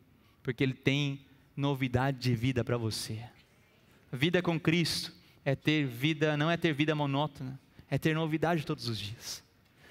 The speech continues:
É abrir um sorriso mesmo quando você passou uma noite de lágrimas, porque a palavra do Senhor diz que o choro pode durar a noite inteira, mas a alegria vem pela manhã. É enfrentar as dificuldades, mesmo quando seus pés estão tremendo,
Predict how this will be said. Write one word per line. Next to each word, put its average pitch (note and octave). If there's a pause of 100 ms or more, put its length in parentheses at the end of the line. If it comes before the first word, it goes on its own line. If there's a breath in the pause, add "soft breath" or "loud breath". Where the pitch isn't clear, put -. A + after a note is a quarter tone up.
(440 loud breath)
É C#3+
abrir D3+
um F#3+
sorriso F3
mesmo G3+
quando G3
você F3+
passou E3+
uma E3
noite E3+
de D#3
lágrimas, C3+
porque -
a C3+
palavra C#3+
do C#3
Senhor D3
diz C#3+
que D3 (220 loud breath)
o D3
choro D#3
pode D3
durar D3
a D3
noite D3+
inteira, D3
mas C#3
a C#3
alegria C3+
vem B2+
pela B2
manhã. B2 (640 loud breath)
É D3
enfrentar F3+
as F#3
dificuldades, F#3
mesmo G#3
quando G#3+
seus G3+
pés G#3+
estão F#3
tremendo, F#3+